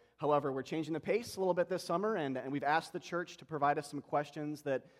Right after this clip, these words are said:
uh, you guys have had about the, the Bible or theology or our church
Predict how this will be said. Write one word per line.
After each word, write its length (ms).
uh, 160
you 100
guys 300
have 120
had 400
about 400
the, 220
the 80
Bible 440
or 80
theology 640
or 100
our 100
church 480